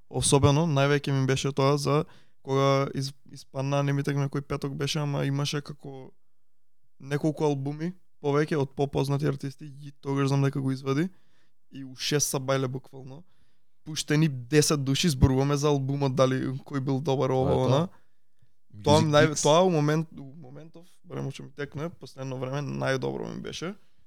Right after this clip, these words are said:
Speaker 1: Најго-, најдобра дискусија, ми отвори, а, е, те, да се искажам како мислам за албумите, да споделиме искуства, да, од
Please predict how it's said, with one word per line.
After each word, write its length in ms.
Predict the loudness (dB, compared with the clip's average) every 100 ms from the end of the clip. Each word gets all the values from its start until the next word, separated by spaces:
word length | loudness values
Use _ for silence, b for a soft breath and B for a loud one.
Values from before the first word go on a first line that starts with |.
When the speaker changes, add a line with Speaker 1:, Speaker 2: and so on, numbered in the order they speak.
| -8
Speaker 1:
Најго-, 320 | -6 -4 -2
најдобра 400 | -2 -2 -2 -4
дискусија, 520 | -6 -6 -6 -4 -4
ми 120 | -4 -6
отвори, 480 | -6 -4 -2 -2 b b b b -16 -4
а, 240 | 0 0 -4 -12 -20 -20 -20 -20 -20 -20 -20 -20 -20 -20 -20 -8
е, 140 | -4 0
те, 200 | 2 2
да 100 | 2
се 140 | 0
искажам 380 | -2 0 0 0
како 180 | 0 -2
мислам 420 | -2 -4 -4 -4
за 140 | -4
албумите, 540 | -2 -4 -4 0 2 2
да 120 | 0
споделиме 760 | -4 -4 2 4 4 2 0 -2
искуства, 540 | -4 -4 -6 -2 -4 -2
да, 200 | -2 -4 -6 -10 b b b -20 -20 -20 -20 -20 -20 -20
од 140 | -20